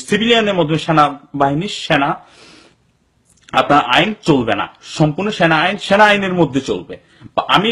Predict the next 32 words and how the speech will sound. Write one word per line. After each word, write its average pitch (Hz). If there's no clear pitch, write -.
সবাইকে 254
বলতেছি, 208
উদ্দেশ্য 175
করে 214
বলতেছি, 196
বাংলাদেশ 190
সেনাবাহিনী 214
প্রত্যেকটা 285
সোলজারকে 202
বলতেছি, 220
প্রত্যেকটা 254
অফিসারকে 285
বলতেছি, 175
আমি 214
চাই, 214
আমি 180
আপনাদের 190
পাশে 214
আছি, 269
আপনাদের 214
যে 233
কোনো 277
ধরনের 226
সাহায্য 175
লাগে, 196
যত 202
কিছু 220
লাগে, 180
বাংলাদেশে 262
কেউ 294
না 277
বলুক, 190